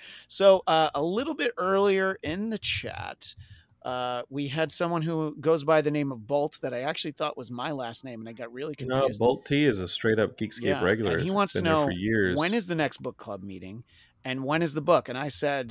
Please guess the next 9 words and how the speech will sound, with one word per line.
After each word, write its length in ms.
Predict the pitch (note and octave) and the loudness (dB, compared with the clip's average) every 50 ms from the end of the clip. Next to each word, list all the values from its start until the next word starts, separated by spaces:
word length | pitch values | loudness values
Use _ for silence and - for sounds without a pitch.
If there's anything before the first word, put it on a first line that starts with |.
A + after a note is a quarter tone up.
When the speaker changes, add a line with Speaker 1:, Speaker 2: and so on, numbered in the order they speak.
| B2 - | -4 -4
Speaker 1:
"Stay 380 | - - - D#3+ D#3+ F3 D#3+ | -4 -2 -2 0 0 0 0
tuned, 640 | - - - F3+ G3 G#3 F#3 D#3 C3+ C3 C#3+ C#3 D3+ - - | -2 -2 0 0 2 2 2 0 -2 -4 -6 -8 -8 -8 -8
uh, 400 | C3 B2+ B2 A#2+ A#2+ B2 B2 B2+ - | -6 -4 -2 -2 -2 -2 -4 -6 -6
same 520 | - - - - D#3 D#3 D3+ D3+ D3+ D3 C#3 - _ _ - B2 A2 A#2+ | -4 -2 -2 0 0 0 0 0 -2 -2 -6 -8 _ _ -16 -10 -4 -2
bat 240 | C#3+ C#3+ C#3+ - - | 0 0 0 -2 -4
time, 340 | - D#3 D3 C#3+ C#3+ C#3 | -4 -4 -4 -2 -4 -4
same 260 | B2+ - D3 C#3 C#3 C3+ | -4 -4 -4 -4 -4 -4
bat 200 | C3 B2+ A2 - | -6 -6 -6 -6
channel." 420 | - - E3 F3 D#3 C#3 A#2+ | -4 -2 -2 -2 -2 -2 -6